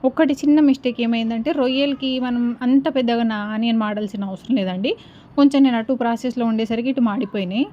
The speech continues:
ఏం పర్లేదు, <laughs> ఒకసారికి అడ్జస్ట్ అవుతుంది. So ఇంకా రెండు పెట్టేశాను కదండి, మూత పెట్టేసి ఒక ఐదు నిమిషాలు స్లో మీడియం ఫ్లేమ్లో పెట్టాలి, ఎందుకంటే మాడిపోతే టేస్ట్ బాగోదు కాబట్టి.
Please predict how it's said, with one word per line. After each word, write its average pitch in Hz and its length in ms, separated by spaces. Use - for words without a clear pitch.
ఏం 220 180
పర్లేదు, 202 520
<laughs> 254 300
ఒకసారికి 196 400
అడ్జస్ట్ 190 340
అవుతుంది. 196 400
So 302 60
ఇంకా 285 160
రెండు 262 240
పెట్టేశాను 254 500
కదండి, 226 300
మూత 254 220
పెట్టేసి 233 340
ఒక 254 80
ఐదు 208 200
నిమిషాలు 226 260
స్లో 269 480
మీడియం 254 360
ఫ్లేమ్లో 214 320
పెట్టాలి, 196 380
ఎందుకంటే 214 340
మాడిపోతే 196 540
టేస్ట్ 196 300
బాగోదు 175 400
కాబట్టి. 180 460